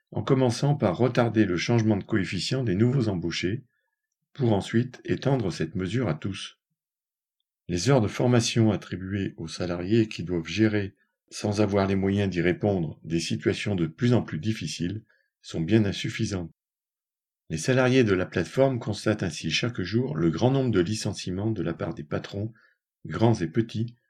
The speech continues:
qui s'arrangent pour licencier des travailleurs pour faute lourde après dix ans de travail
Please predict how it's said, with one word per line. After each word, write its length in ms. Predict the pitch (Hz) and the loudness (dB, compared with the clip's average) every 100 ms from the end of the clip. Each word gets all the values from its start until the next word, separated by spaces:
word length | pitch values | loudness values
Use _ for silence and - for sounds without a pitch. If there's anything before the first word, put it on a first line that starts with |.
| _ _ _ - | _ _ _ -4
qui 160 | 120 | -4
s'arrangent 500 | 113 131 143 151 135 | 0 2 4 4 2
pour 240 | - 104 104 | -2 0 2
licencier 480 | 117 127 117 120 | 0 0 0 2
des 120 | 107 107 | 2 2
travailleurs 600 | 104 92 95 104 113 117 _ _ _ | 0 -2 -2 0 -2 -4 _ _ _
pour 180 | 107 | -8
faute 300 | - 131 120 | -6 -6 -4
lourde 320 | 104 104 117 - _ _ - | -4 -2 -2 -6 _ _ -10
après 260 | 85 - | -6 -2
dix 220 | 90 120 123 | 2 6 6
ans 80 | |
de 100 | 113 | 6
travail 540 | 104 98 92 101 117 | 4 -2 0 0 0